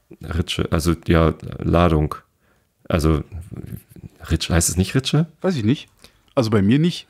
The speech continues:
Speaker 1: Eine, eine Menge, also diese null zwei Gläser und dann so, äh, tablettweise immer, immer voll gemacht.
Speaker 2: Also wo ich herkomme, gibt's Kränze.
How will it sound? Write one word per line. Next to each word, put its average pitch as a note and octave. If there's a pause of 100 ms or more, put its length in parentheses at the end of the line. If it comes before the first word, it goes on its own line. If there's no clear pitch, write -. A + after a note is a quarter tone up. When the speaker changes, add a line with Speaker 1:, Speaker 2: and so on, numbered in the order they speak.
(200)
Speaker 1:
Eine, F#2
eine F2
Menge, F2
also E2+
diese F#2+
null G#2
zwei A2+
Gläser A2 (440)
und F#2+
dann F#2+
so, F2+
äh, F2
tablettweise F2
immer, E2
immer D#2+
voll D#3+
gemacht. -
Speaker 2:
Also A#2+
wo B2
ich B2+
herkomme, D#3
gibt's C#3+
Kränze. B2+